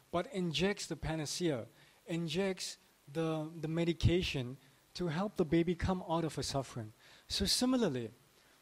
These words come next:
we need this pain in our lives to help us, generally most of us, we need it, to help us to become sober, to help us realize that this place is not meant for us, this is not our home.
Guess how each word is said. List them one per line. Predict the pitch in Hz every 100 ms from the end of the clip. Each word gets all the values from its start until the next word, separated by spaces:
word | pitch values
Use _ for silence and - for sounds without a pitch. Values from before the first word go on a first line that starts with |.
| _
we | 165 190 220
need | 208 226 240
this | 180 -
pain | - 175 165
in | 139
our | 127
lives | 120 117 107 - - - -
to | 175
help | 139 208 220
us, | 175 160 - 208 170 165
generally | 139 202 208
most | 180 165 185 -
of | 151
us, | 120 123 -
we | 147
need | 180 175
it, | 110 - - - -
to | 180
help | 156 196 -
us | 214
to | -
become | 165 - 180
sober, | 151 - 170 147 113 - - - -
to | 170
help | 156 226 233
us | 202 -
realize | 147 190 220 165 151 151 - - - _ _
that | 175 165 151
this | 180
place | - - 226 202
is | 165
not | 180 185 147
meant | 156 175
for | - 139
us, | -
this | 165 151
is | 165
not | 175 208
our | 175 139
home. | 131 175 151 110